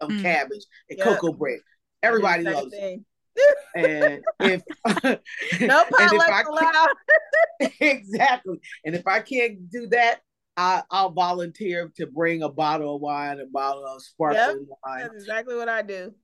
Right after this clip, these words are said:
Speaker 3: And I
Speaker 1: Or
Speaker 3: wanna, I'll eat before the potluck 'cause I'm not eating.
Speaker 1: Exactly.
Speaker 3: <laughs> Or
Speaker 1: Or
Speaker 3: I
Speaker 1: the
Speaker 3: ask, I,
Speaker 1: cutlery.
Speaker 3: if I know somebody that I know that's,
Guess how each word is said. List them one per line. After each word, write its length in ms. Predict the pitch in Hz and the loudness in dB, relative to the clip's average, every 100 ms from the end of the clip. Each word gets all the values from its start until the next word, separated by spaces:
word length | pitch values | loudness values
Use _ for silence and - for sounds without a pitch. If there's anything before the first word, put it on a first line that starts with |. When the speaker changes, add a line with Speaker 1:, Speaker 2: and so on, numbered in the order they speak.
| _ _ - | _ _ -2
Speaker 3:
And 120 | 220 | 4
I 100 | 214 | 6
Speaker 1:
Or 240 | 208 196 196 | 6 4 2
Speaker 3:
wanna, 120 | - - | -4 -2
I'll 220 | 269 311 294 | 0 0 -2
eat 180 | 302 | -8
before 360 | 233 254 269 269 | -8 -4 0 0
the 60 | 254 | 0
potluck 540 | 233 247 208 190 - | -2 -4 -4 -8 -10
'cause 120 | 240 | -10
I'm 140 | 196 208 | -8 -6
not 200 | 214 202 | -4 -2
eating. 160 | 214 - | 0 0
Speaker 1:
Exactly. 480 | 208 170 - 480 508 - | 0 0 -2 -4 -4 -6
Speaker 3:
<laughs> 220 | 523 - 247 | -10 -8 -2
Or 60 | |
Speaker 1:
Or 40 | 262 | 4
Speaker 3:
I 220 | 277 523 | 6 6
Speaker 1:
the 80 | 285 | 4
Speaker 3:
ask, 100 | 285 | 2
I, 80 | 262 262 | 0 0
Speaker 1:
cutlery. 260 | 269 165 147 | -2 -6 -10
Speaker 3:
if 80 | - 277 | -4 -2
I 100 | 294 | 0
know 260 | 294 320 320 | 2 0 0
somebody 460 | 294 262 254 247 | -6 -4 -4 -4
that 160 | 240 226 | -10 -8
I 100 | 220 | -8
know 540 | 220 226 240 240 254 _ _ _ _ _ _ 202 | -6 -4 -4 -4 -10 _ _ _ _ _ _ -8
that's, 300 | 202 214 | -8 -8